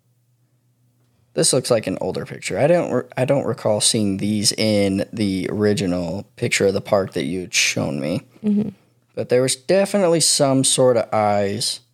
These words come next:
Speaker 1: off to the left.
Speaker 2: It,
Speaker 1: It just
Speaker 2: they look like a car was passing by, right? But if you scroll down to the next, next picture, you can kinda see that this park is kind of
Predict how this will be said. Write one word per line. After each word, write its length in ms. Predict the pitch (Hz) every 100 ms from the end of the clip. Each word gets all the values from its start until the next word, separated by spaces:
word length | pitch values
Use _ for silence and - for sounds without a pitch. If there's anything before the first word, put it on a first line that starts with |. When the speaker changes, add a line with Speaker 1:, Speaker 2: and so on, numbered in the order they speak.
| _ _ _ _ _ _ _ _ _ _ -
Speaker 1:
off 260 | 98 98 -
to 100 | 104
the 80 | 95
left. 320 | 87 - -
Speaker 2:
It, 200 | 226 -
Speaker 1:
It 80 | 127
just 280 | - - -
Speaker 2:
they 160 | 240 233
look 220 | 262 -
like 220 | 359 - - -
a 80 | 220
car 380 | - 202 196
was 180 | 185 180
passing 420 | - 170 170 180
by, 180 | 185 170
right? 320 | 160 170 202
But 120 | 196 190
if 140 | 190
you 360 | 226 226 220 - -
scroll 340 | - - 220
down 180 | 240 233
to 60 | 233
the 80 |
next, 280 | 196 185 - - -
next 300 | 196 - -
picture, 420 | 220 - 233 240 - - -
you 100 | 220
can 120 | 247
kinda 220 | 269 254
see 140 | -
that 80 | 240
this 120 | 208
park 280 | - - 214
is 80 | 233
kind 220 | - 196
of 220 | 190 180